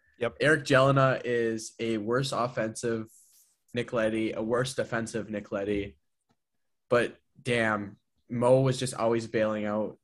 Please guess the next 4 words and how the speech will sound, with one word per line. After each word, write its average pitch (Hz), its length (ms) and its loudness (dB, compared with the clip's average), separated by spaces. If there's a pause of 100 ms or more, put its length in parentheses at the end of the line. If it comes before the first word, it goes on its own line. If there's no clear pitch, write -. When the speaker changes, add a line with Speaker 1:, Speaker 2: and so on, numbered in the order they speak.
Speaker 2:
Jelena. 107 580 0 (800)
And 113 160 -2
Speaker 1:
Yeah. 110 200 -2 (380)
Speaker 2:
Jelena, 143 680 4